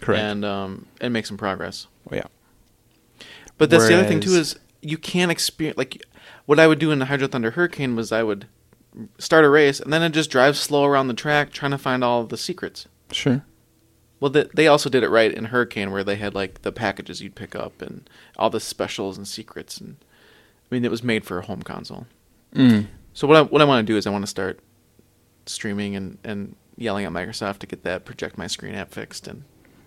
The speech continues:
Speaker 1: They probably will. They, they do a pretty good job of fixing stuff, I feel like.
Speaker 2: I, God, do I want another Hydro Thunder?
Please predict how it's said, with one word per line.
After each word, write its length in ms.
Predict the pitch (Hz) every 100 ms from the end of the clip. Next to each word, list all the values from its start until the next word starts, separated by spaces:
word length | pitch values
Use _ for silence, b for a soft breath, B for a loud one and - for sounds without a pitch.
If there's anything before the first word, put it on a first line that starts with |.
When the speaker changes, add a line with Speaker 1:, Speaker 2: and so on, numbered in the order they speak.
| -
Speaker 1:
They 100 | 185
probably 540 | - 214 294 175 131
will. 560 | 110 107 175 131 64 50 -
They, 240 | 127 139
they 200 | 135 147
do 280 | 123 180 247
a 40 |
pretty 200 | 170 156
good 140 | 143 120
job 260 | 127 135
of 180 | 120 104
fixing 600 | - - 139 135 - 52
stuff, 380 | - - 50 -
I 60 | -
feel 200 | - 65
like. 300 | 53 50 - _ -
Speaker 2:
I, 120 | - - _ _ _ _ - -
God, 300 | - 151 151
do 100 | 143
I 80 | 135
want 200 | 131 127
another 300 | 120 117 117
Hydro 260 | 113 113 110
Thunder? 420 | - 107 101 101